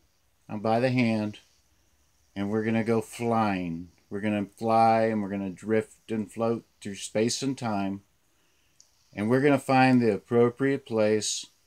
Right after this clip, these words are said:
where your subconscious wants you to f-, find something that's gonna help you in this life.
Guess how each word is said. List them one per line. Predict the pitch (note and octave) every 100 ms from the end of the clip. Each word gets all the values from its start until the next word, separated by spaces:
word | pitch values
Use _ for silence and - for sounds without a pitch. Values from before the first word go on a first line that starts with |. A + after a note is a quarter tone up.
| _ _ _ _ _ _ _
where | G#2+ A2+
your | A2+
subconscious | G#2+ B2+ A#2+ - C3 B2+ A#2+ G#2+ -
wants | G#2+ G#2 -
you | A2+
to | G#2
f-, | - - _ _ _ _ _ _ _
find | A#2 A#2+ A#2 A2+ A#2
something | - - A#2+ A#2+ C#3
that's | C3 A2
gonna | - A#2 A2
help | G#2+ A2+ -
you | A2+ A2
in | - G2 F#2+ F#2
this | G#2 A2 -
life. | G2+ F#2 F#2 F2+ _